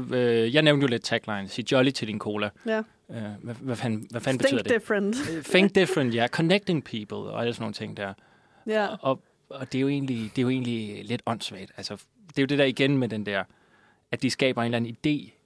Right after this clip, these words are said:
Speaker 1: inde i vores små hjerner, sådan, "Just do it."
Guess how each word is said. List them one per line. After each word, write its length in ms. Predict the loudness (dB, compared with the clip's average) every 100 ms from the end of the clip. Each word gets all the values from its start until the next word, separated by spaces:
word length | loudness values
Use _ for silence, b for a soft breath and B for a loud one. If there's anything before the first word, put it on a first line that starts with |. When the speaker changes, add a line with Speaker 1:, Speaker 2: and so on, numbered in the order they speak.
| _ -4
Speaker 1:
inde 200 | 0 2 2
i 20 |
vores 240 | 0 -4
små 220 | -6 -6
hjerner, 420 | -4 -4 -4 -6 -8
sådan, 280 | -12 -18 _ b b b b b b b b _ 0
"Just 260 | 2 2 2
do 180 | 4
it." 140 | 2